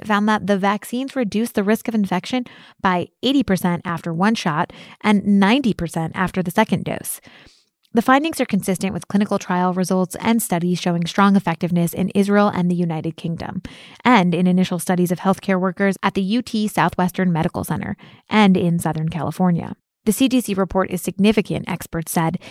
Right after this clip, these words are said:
because it analyzed how well the vaccines worked among a diverse group of frontline working age adults whose jobs make them more likely to be exposed to the virus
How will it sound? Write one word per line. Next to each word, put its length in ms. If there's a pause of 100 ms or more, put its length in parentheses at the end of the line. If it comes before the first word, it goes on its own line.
(140)
because 260
it 120
analyzed 460
how 180
well 300
the 80
vaccines 520
worked 280
among 240
a 40
diverse 460
group 240
of 100
frontline 600
working 340
age 180
adults 480 (260)
whose 140
jobs 520
make 160
them 120
more 260
likely 340
to 40
be 120
exposed 460
to 80
the 60
virus 440